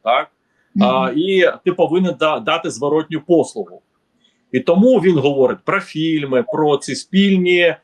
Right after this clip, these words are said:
Speaker 1: м, там, хокейні турніри. Чому? Тут, е, е, Путін, е, достатньо хитрувато хоче розділяти питання, е, України і питання «давайте будемо відновлювати стосунки». Але,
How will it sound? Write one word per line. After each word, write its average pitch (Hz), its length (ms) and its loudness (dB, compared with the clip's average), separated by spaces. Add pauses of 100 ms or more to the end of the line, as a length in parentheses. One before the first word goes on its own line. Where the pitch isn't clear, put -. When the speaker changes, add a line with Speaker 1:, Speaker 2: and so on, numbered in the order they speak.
(240)
Speaker 1:
м, 135 360 -2
там, 143 140 -2
хокейні 180 540 -2
турніри. 156 560 0
Чому? 165 480 -4
Тут, 208 280 -2
е, 151 60 -2
е, 139 320 0 (380)
Путін, 180 540 0 (400)
е, 107 160 0
достатньо 160 580 -4
хитрувато 180 640 0
хоче 156 360 -4
розділяти 151 600 0
питання, 131 760 -4 (360)
е, 123 60 2
України 151 920 -2 (560)
і 190 260 2
питання 190 560 -2
«давайте 165 500 -2
будемо 165 460 -10
відновлювати 156 720 -2
стосунки». 160 720 -4 (960)
Але, 143 500 0